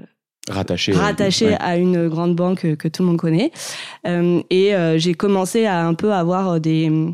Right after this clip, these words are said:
Speaker 2: au niveau de ce métier-là, euh, bah, c'est sûr, il était très créatif. Je rencontrais, euh,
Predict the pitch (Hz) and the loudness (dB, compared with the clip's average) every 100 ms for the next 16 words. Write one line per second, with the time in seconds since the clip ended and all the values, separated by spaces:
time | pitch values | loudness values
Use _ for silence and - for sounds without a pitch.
0 | - - _ _ _ _ _ 214 226 208 | -8 -18 _ _ _ _ _ 2 2 2
1 | 226 - 208 196 - 202 214 233 202 165 | 0 2 2 2 0 2 2 2 2 2
2 | 160 156 165 - 196 165 156 160 - 170 | 0 0 0 0 0 0 0 -2 -2 -4
3 | 160 156 - 208 180 156 151 156 147 165 | -4 -2 0 2 2 2 0 -2 -2 -4
4 | 170 160 156 | -4 -4 -6